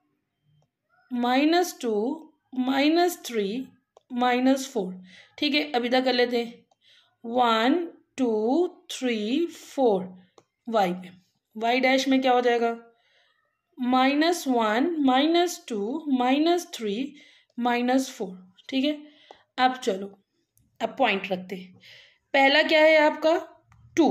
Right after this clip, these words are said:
एक्स यानी टू है, टू ये आ गया, वाई क्या है? ज़ीरो,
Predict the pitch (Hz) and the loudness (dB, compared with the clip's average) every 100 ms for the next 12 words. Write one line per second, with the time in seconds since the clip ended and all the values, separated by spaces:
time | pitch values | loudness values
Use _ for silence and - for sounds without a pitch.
0 | - - _ - 294 320 - 277 254 269 | 0 -10 _ -2 -2 0 0 2 4 2
1 | 294 294 240 233 269 311 277 262 226 233 | 0 -2 -2 2 2 0 2 2 4 4
2 | 240 240 269 311 - _ _ - _ - | 6 6 4 0 -10 _ _ -20 _ -4
3 | 226 277 349 339 320 311 370 349 226 233 | 2 4 4 4 4 6 4 0 -2 0
4 | 254 | 2